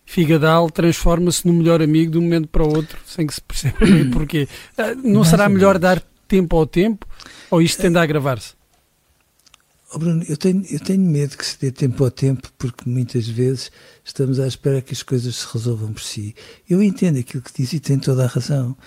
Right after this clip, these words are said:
Speaker 2: Muitas vezes, muito mais até nos grupos de adolescentes, eh, eh, f-, grupos femininos, de adolescentes, propriamente nos grupos masculinos, há esta labilidade tão depressa. Hum, alguém está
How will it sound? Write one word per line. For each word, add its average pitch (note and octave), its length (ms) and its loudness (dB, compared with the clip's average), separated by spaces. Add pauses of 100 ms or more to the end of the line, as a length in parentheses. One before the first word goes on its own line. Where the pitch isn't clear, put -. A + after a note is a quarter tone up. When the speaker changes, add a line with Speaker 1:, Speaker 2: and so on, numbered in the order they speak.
(480)
Speaker 2:
Muitas D#3 360 2
vezes, B2+ 280 -4
muito D#3 320 4
mais C3 280 0
até B2+ 220 0
nos A2+ 140 -2
grupos A#2 380 -8
de B2 100 -6
adolescentes, - 880 -8 (100)
eh, A2+ 160 -6 (540)
eh, G#2+ 500 -8
f-, - 500 -8 (500)
grupos - 360 -14
femininos, C3+ 680 0
de - 100 -8
adolescentes, A2+ 640 -6
propriamente B2 480 -8
nos B2 100 -4
grupos A#2+ 300 -8
masculinos, A#2+ 560 -2 (520)
há B2 120 -4
esta D3 360 2
labilidade B2+ 840 4 (100)
tão B2+ 160 0
depressa. A#2+ 760 -2 (380)
Hum, A#2+ 440 -4
alguém B2 420 -2
está B2 500 -4